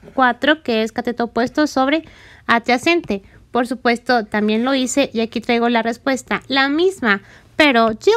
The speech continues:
creo que la opción que era más fácil era decir que B es igual a ciento ochenta grados menos los noventa grados del ángulo recto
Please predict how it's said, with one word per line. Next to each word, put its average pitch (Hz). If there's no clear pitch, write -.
creo 196
que 220
la 208
opción 240
que 240
era 226
más 254
fácil 262
era 262
decir 254
que 262
B 254
es 254
igual 247
a 262
ciento 247
ochenta 233
grados 220
menos 285
los 226
noventa 226
grados 247
del 226
ángulo 247
recto 254